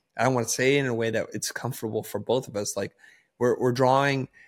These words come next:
a sketch in, in the cloud somewhere.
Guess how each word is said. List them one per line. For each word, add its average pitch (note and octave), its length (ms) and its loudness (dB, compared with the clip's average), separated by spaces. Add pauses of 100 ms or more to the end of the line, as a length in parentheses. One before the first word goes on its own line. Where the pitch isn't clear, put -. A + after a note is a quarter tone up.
(140)
a - 60 -6
sketch - 460 0
in, A#2+ 260 0
in A#2+ 180 -2
the A#2 60 -4
cloud A2 480 2
somewhere. G2+ 540 -8